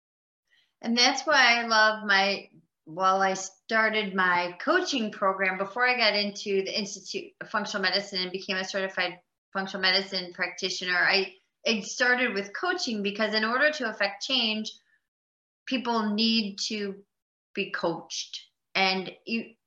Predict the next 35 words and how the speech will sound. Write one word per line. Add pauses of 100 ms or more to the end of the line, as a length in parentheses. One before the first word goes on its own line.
(180)
you
can
be
given, (200)
"Here's
five
tips."
And (300)
speaking
of
the
five
tips,
it's
something
I've
given (420)
you
to
share
with
people,
but (340)
here's
five
tips,
but
without
the
action,
there
won't
be
any
progress.